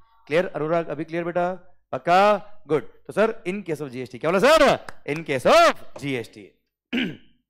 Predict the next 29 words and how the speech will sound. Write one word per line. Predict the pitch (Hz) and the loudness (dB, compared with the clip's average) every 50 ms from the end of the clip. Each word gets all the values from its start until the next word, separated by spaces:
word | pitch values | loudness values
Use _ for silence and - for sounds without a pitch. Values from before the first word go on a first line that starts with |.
| _ _ _ _ _ _ _ _ _ _ _ _ _ _ _ _ _ _ _ _ _ | _ _ _ _ _ _ _ _ _ _ _ _ _ _ _ _ _ _ _ _ _
कुछ | - 320 - | -2 -2 -2
सर्विसेज | - 208 208 180 185 208 - - 220 - | 0 -2 -2 -2 -2 -4 -6 -8 -8 -8
और | - 170 170 165 | -6 -6 -6 -6
भी | 151 170 170 170 | -6 -4 -4 -4
है | 190 185 | -4 -4
जो | 170 160 | -6 -8
हम | 160 | -8
पढ़ेंगे | - - 131 131 135 131 | -8 -10 -10 -10 -8 -8
बाद | 131 123 120 | -10 -10 -10
में | 131 131 | -12 -16
बच्चों। | 131 - - 160 175 _ _ _ _ _ _ _ _ _ _ | -16 -16 -16 -18 -18 _ _ _ _ _ _ _ _ _ _
क्लियर? | - 190 247 269 233 147 - - - - - | 0 4 4 4 4 2 0 -4 -8 -6 -4
पर | 143 | -4
हाँ, | 131 143 139 120 101 - _ _ - | -2 -2 -2 -4 -4 -8 _ _ -12
मैंने | 131 147 160 | -10 -8 -8
just | 165 185 - - - | -8 -10 -12 -14 -18
एग्जांपल | 135 120 135 175 196 190 202 | -16 -12 -12 -12 -10 -10 -10
देके | 190 180 185 | -10 -10 -12
समझाया | 147 147 143 151 156 170 | -12 -10 -8 -8 -6 -6
कि | - 175 | -8 -10
रिवर्स | 135 135 135 131 147 - - | -10 -10 -8 -8 -8 -8 -8
चार्ज | - 156 120 | -10 -12 -12
होता | 107 110 110 - 117 | -12 -14 -12 -10 -12
क्या | 113 - 107 | -10 -12 -14
है | 98 87 | -16 -16
बेटा | 87 87 90 85 | -18 -20 -20 -20
आपके | - _ _ _ | -20 _ _ _
लिए। | _ _ _ _ _ _ _ _ _ _ _ _ _ _ - | _ _ _ _ _ _ _ _ _ _ _ _ _ _ -12
ओके | - - 180 247 302 311 254 | -4 0 2 4 4 4 4